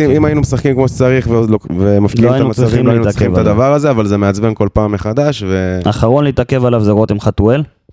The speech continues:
Speaker 1: שיחק בטוטל ארבעים דקות, יותר מכל השחקנים האחרים.
Speaker 2: אה, לא יודע, אחי, אין לי מה להגיד כבר.
Speaker 1: באמת אין לי
Speaker 2: אין
Speaker 1: מה
Speaker 2: לי מה
Speaker 1: להגיד.
Speaker 2: להגיד, לא יודע מה
Speaker 1: קודם
Speaker 2: להגיד.
Speaker 1: כל, אני, יש לי מה להגיד. ההימור של, אה, הדו-ספרתי שפלד הימר בתחילת העונה, חי וקיים.
Speaker 2: חי וקיים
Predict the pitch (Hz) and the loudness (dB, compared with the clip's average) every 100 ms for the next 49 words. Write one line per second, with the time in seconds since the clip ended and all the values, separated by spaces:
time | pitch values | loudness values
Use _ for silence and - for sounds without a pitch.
0 | _ - 123 147 120 123 143 143 147 135 | _ -10 -4 -2 -2 -2 0 0 0 0
1 | 135 139 127 135 127 131 127 123 127 123 | 0 0 0 0 0 0 0 0 0 0
2 | 120 131 127 117 110 110 101 95 101 131 | 0 0 -2 -4 0 2 2 0 0 2
3 | 147 - 156 - 127 139 107 92 90 139 | 0 -4 -12 -6 -4 -2 -2 -4 -4 -2
4 | 123 98 92 85 87 87 117 123 139 143 | 2 2 0 -4 -4 -2 0 0 0 0
5 | 135 131 123 101 92 151 151 135 110 107 | 2 2 0 0 0 0 0 -2 -4 -4
6 | 98 165 165 156 147 143 147 151 139 120 | 0 2 2 0 0 2 2 2 0 2
7 | 113 113 117 113 120 131 151 131 117 117 | 2 2 2 4 4 4 4 2 2 2
8 | 110 110 110 110 107 139 139 147 139 131 | 4 4 4 2 2 0 -2 -2 -2 0
9 | 143 127 127 143 139 131 131 123 131 127 | 0 0 0 2 2 2 2 2 0 2
10 | 123 147 139 156 143 127 - 123 151 202 | 2 0 2 2 2 0 2 2 2 2
11 | 110 107 113 | 0 0 0